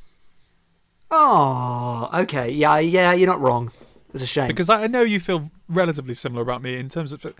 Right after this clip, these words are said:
Speaker 2: it's a, it's a film about, uh, censorship in, in Britain. It's
Speaker 1: Mm.
Speaker 2: about video nasties, and
Speaker 1: Mm.
Speaker 2: it doesn't quite lean into the premise as, as much as I'd want it to.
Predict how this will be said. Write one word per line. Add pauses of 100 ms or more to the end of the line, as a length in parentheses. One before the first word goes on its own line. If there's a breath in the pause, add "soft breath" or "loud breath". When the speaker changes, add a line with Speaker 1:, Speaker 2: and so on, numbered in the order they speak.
(720 soft breath)
Speaker 2:
it's
a, (100)
it's
a
film
about, (140)
uh, (840)
censorship
in,
in
Britain.
It's
Speaker 1:
Mm.
Speaker 2:
about
video
nasties, (120)
and
Speaker 1:
Mm.
Speaker 2:
it
doesn't
quite
lean
into
the
premise
as, (280)
as
much
as
I'd
want
it
to.